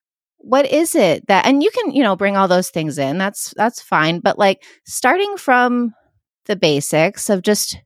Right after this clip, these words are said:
who you are and what you like and what you're curious about, like, what are those things? Like, allowing yourself to maybe journal and kind of explore, like, what if I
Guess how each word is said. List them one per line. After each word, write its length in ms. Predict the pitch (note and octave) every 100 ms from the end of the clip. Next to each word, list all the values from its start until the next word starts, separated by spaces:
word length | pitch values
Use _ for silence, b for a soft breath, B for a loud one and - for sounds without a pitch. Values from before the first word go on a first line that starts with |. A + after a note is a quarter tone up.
| _ -
who 100 | B3+
you 260 | D4 F4+
are 520 | E3+ C#3+ C#3+ D#3 A3+ b b b b -
and 200 | G#3+ G#3
what 160 | G#3
you 160 | C#4 D4+
like 600 | F3 D3 D3+ G#3+ C4 - -
and 260 | G3 G3 G3
what 140 | G#3+
you're 140 | C4+
curious 680 | B3 - F#3 D#3+ D3 D3 -
about, 560 | D#3 D3 D3 F#3 A3+ -
like, 220 | A3+ - - _
what 160 | - C#4
are 100 | G4+
those 240 | A4 A4+ -
things? 500 | D#4+ G4+ E4+ G3+ F3
Like, 160 | G#3+
allowing 460 | A#3 A3+ A3+ C#4 C#4+
yourself 340 | C4+ - B3 A#3+
to 100 | A#3+
maybe 260 | A#3 B3
journal 800 | G3+ - E3+ A#3 C#4 E3+ C#3+ E3 B B B B
and 160 | - G3+
kind 220 | A#3 A3+
of 100 | G#3+
explore, 960 | G#3+ - - - F3+ F#3 A3+ B3 E3+ D#3+
like, 220 | E3 E3
what 500 | D#3+ D#3+ F#3 A3+ B3 - _ _ _ _ -
if 180 | A3 -
I 640 | G#3 A3 C4 D4 D#4+ D4+